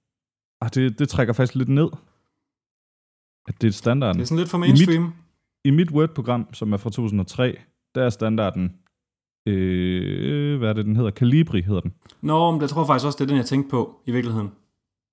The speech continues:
Speaker 2: Det er mig, der tager fejl.
Speaker 1: Ja, okay. Okay, godt. Pyha.
Speaker 2: Ja, bare, uha. Ja, det havde været galt.
Speaker 1: Calibri, den er, den har ingen krummelurer.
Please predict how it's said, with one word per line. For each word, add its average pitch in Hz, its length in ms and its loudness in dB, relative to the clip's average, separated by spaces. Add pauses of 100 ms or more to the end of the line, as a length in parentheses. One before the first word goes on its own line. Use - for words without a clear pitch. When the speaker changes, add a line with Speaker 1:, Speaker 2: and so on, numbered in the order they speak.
(680)
Speaker 2:
Det 139 60 0
er 131 40 2
mig, 131 160 2
der 139 60 0
tager 120 120 -8
fejl. 120 220 0 (100)
Speaker 1:
Ja, 151 140 2
okay. 127 240 0 (1700)
Okay, 127 260 4
godt. 117 280 0
Pyha. 107 240 2 (960)
Speaker 2:
Ja, 131 220 0 (100)
bare, 123 180 -2 (180)
uha. 135 200 -2 (240)
Ja, 113 120 -2
det 127 120 -2
havde 123 120 -2
været 107 140 -4
galt. 117 260 -4 (200)
Speaker 1:
Calibri, 143 400 4
den 131 180 2
er, 101 280 2
den 127 180 0
har 120 120 2
ingen 131 260 4
krummelurer. 117 640 4